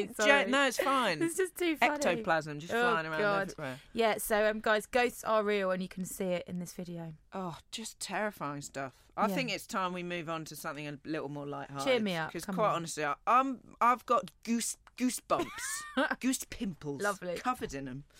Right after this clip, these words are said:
Speaker 2: Mm.
Speaker 1: Um, so I was doing some research on the W W W, and,
Speaker 2: Mm-hmm.
Speaker 1: um, I found this funny article about, you know, when you go on holiday, uh, you know, to places, you know, your Eastern European countries,
Speaker 2: Right.
Speaker 1: maybe,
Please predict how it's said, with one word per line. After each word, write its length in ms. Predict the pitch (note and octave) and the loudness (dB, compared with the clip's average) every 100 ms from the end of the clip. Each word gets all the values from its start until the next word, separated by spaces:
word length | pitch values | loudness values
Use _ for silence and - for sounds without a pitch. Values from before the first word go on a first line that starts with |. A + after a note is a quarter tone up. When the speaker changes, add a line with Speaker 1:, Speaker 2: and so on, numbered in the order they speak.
| - | -12
Speaker 2:
Mm. 40 | F3+ D#3 - A#3 | -10 -12 2 6
Speaker 1:
Um, 180 | B3 A#3 - - | 6 2 -8 -2
so 140 | C#4 | 2
I 160 | D#4 F4 | 4 2
was 100 | - | 0
doing 240 | C4 B3 | -2 0
some 220 | A#3 G#3+ | -2 -2
research 520 | A3 G#3 - G3+ D3 | -2 -2 2 2 2
on 140 | D#3+ E3 | -6 -6
the 240 | D#3+ D#3 D3 | -6 -8 -2
W 300 | F3+ E3+ E3 | 0 0 -2
W 320 | D#3+ D3+ D3 | -4 -4 -4
W, 500 | C#3 D#3+ C3+ A#2 C#3 F#3 | -4 -6 -4 -6 -6 -2
and, 200 | E3 E3+ | 0 2
Speaker 2:
Mm-hmm. 120 | E3 | 2
Speaker 1:
um, 200 | F3 F3 - | 0 -2 -8
I 40 | |
found 260 | - G#3+ G3 | -2 -2 -2
this 100 | - | -4
funny 220 | F3+ E3 | -6 -2
article 480 | D#3+ D#3 - D3+ C#3 | -4 -4 -6 -4 -4
about, 480 | - D3 C#3+ - - - - A3+ | -2 -2 0 -4 -12 -20 -16 -4
you 60 | |
know, 40 | C#4 | -2
when 100 | F4+ | -2
you 60 | |
go 100 | E4 D#4 | -2 -2
on 60 | |
holiday, 760 | B3+ G#3 F#3+ E3 D3+ D3+ D#3 - | 0 0 0 0 2 0 -2 -4
uh, 580 | D3+ D3+ D3 D3 C#3+ C#3+ - _ - | -2 0 0 -2 -4 -6 -8 _ -8
you 140 | E3+ | -6
know, 180 | C#3+ C3 | -6 -8
to 140 | E3 | -10
places, 800 | D#3+ D3 C#3+ C#3 C#3+ C#3 C#3 - - | -6 -6 -4 -4 -4 -6 -10 -16 -18
you 300 | - F#3+ F3 | -12 -8 -8
know, 320 | C#3+ C3 C3 - | -8 -10 -14 -10
your 420 | D3 C#3+ C#3+ C#3+ - _ _ - | -6 -4 -2 -2 -6 _ _ -6
Eastern 720 | F#3+ F#3 - D#3+ D#3 D#3 D3 _ | -4 -4 -8 -8 -8 -10 -12 _
European 520 | C#3+ C#3+ D3 F3+ E3+ | -8 -8 -6 -6 -6
countries, 380 | E3 E3+ - - | -6 -8 -4 -2
Speaker 2:
Right. 220 | F3+ F3+ | 0 0
Speaker 1:
maybe, 640 | D#3 D3+ C#3+ D3+ D3 D3 | 0 -4 -4 -4 -4 -6